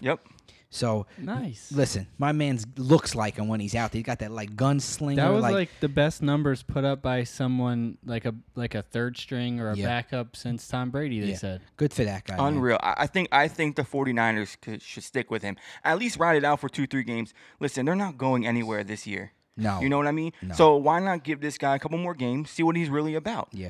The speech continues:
Speaker 2: Two years in a row, the forty-niners been in the same position.
Speaker 1: Yes.
Speaker 2: And a quarterback has come in and won, like, seven games in a row. So, hey, maybe he wins, like, seven games in a row.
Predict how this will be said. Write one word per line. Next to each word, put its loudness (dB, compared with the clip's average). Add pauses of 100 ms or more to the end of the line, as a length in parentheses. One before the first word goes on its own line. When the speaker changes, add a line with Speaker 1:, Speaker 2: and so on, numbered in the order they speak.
(120)
Speaker 2:
Two -2
years 0
in 0
a 0
row, 0
the -6
forty-niners -4
been -4
in -4
the -6
same -4
position. -2 (360)
Speaker 1:
Yes. 0
Speaker 2:
And -2
a 0
quarterback 0
has -6
come -2
in -2 (680)
and 2
won, 6
like, 0
seven 0
games 0
in 0
a 0
row. 2
So, 0
hey, -2
maybe 0
he 4
wins, 2
like, 0
seven -2
games -6
in -4
a -4
row. -6